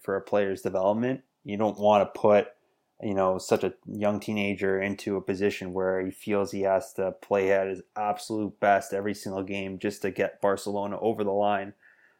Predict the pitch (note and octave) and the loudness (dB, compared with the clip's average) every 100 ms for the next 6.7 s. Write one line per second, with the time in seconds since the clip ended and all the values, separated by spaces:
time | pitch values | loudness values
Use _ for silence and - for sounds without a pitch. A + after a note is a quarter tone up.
0 | _ - G2+ G2 G2 F#2+ - C3 C#3 A#2+ | _ -6 -2 -2 -4 -10 2 10 12 10
1 | - - _ _ _ _ A2+ G#2 G#2 G#2 | 6 -16 _ _ _ _ -2 0 2 0
2 | A2 A2 - - G#2+ G#2 G#2 A2 A2 A2 | -2 -4 -6 -12 -10 -8 -8 -4 0 2
3 | A#2 A#2 A2 G#2 - A#2+ A2 G#2 - F#2+ | 2 2 2 0 -4 -4 0 0 -2 -4
4 | - G#2+ A2+ G#2+ - G#2+ G2+ G2 G2 F#2 | 6 8 8 4 0 6 8 8 4 -2
5 | - G#2 G#2+ G2+ F2+ A2 G#2+ G2+ G2+ G2 | -6 -2 0 0 2 4 4 2 -2 -8
6 | F#2 - - G2+ G2+ G2+ | -10 -10 -2 0 0 -2